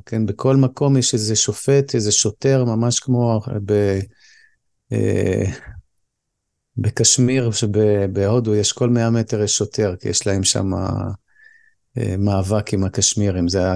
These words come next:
האסוציאציה שעלתה לי כרגע. אז בכל פינה יש לנו שוטר שתופס אותנו, "אה, אתה היית פה לא בסדר, היית לא בסדר."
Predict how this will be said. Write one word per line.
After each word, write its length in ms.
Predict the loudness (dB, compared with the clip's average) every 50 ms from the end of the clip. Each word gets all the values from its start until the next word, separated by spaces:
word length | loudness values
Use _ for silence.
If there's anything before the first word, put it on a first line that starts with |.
| -2 -4 -8 _ _ _ _ _ _ _ _ _ _ -12
האסוציאציה 720 | -6 -2 -2 -2 0 0 0 0 2 2 2 2 0 0
שעלתה 340 | 0 0 -2 -2 0 0 0
לי 120 | 0 0
כרגע. 440 | 0 -2 -2 0 0 0 0 -2 -4 -8 -10 _ _ _ _ _ _ _ _ _ _ _ _ _ _ _ _ _ _ _ _ _ _ _ _ _ _ _ _ _ _ _ _ -4
אז 160 | -2 -2 0 0
בכל 480 | 0 -2 0 2 2 4 4 4 2 2 0 -4 -12 -20 -20 _ _ _ _ _ _ _ _ _ _ _
פינה 440 | 0 2 4 4 6 4 4 2 0 0 0
יש 220 | 0 2 2 2
לנו 160 | 2 2 2
שוטר 640 | 2 2 0 0 -2 0 0 2 2 2 0 -2 -4 -6 -12 _ _ _
שתופס 580 | -8 -8 -6 -6 -4 -4 -4 0 0 2 2 2
אותנו, 340 | 0 0 -2 -2 -2 -2 -2 0
"אה, 160 | 0 2 0 0 -2 -8 -20 _
אתה 240 | -6 -4 -2 -2 0
היית 240 | 0 -2 -2 -2 -4
פה 240 | -4 -4 -2 0 2
לא 80 | 2 2
בסדר, 500 | 2 2 2 2 2 0 -2 -2 -2 -2
היית 160 | -2 0 0
לא 160 | 0 0 0
בסדר." 480 | 0 0 0 0 0 0 -2 -4 -6